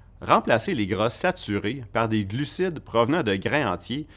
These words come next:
était également associé à un risque plus faible. En revanche, remplacer les gras saturés par des glucides provenant de sucres raffinés ou transformés ne semble pas avoir eu d'effet sur le risque cardiovasculaire.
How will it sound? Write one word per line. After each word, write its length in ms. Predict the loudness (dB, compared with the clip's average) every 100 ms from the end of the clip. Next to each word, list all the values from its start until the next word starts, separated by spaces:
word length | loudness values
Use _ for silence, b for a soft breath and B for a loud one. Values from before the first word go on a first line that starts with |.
| B
était 340 | -4 0 0 2
également 400 | 4 4 4 2
associé 540 | 2 0 0 -2 0 0
à 80 | 0
un 80 |
risque 320 | -2 -4 -2 -4
plus 180 | -4
faible. 360 | -6 -6 -8 -12 -18 -20 -20 b b b
En 160 | 2 4
revanche, 640 | 4 2 0 -2 -8 -12 -16 b -4
remplacer 500 | 2 4 4 2 0
les 140 | 0
gras 200 | 0 0
saturés 560 | 2 0 0 -2 -2 -2
par 200 | -2 -2
des 140 | -2
glucides 520 | -4 -4 -2 -2 -2 0
provenant 460 | 4 4 4 0
de 120 | 0
sucres 380 | -2 -4 -4 -2
raffinés 520 | -2 0 -2 -2 -2 -8 B B
ou 120 | -4
transformés 720 | 0 2 0 0 -4 -4 -6 -10 b -4
ne 120 | -2
semble 340 | 2 2 2
pas 240 | 2 2 2
avoir 320 | 4 2 0
eu 60 | 0
d'effet 320 | -2 0 -4
sur 160 | -2
le 100 | -4
risque 300 | -4 -6 -6
cardiovasculaire. 840 | -4 -4 -2 -4 -6 -8 -12 -12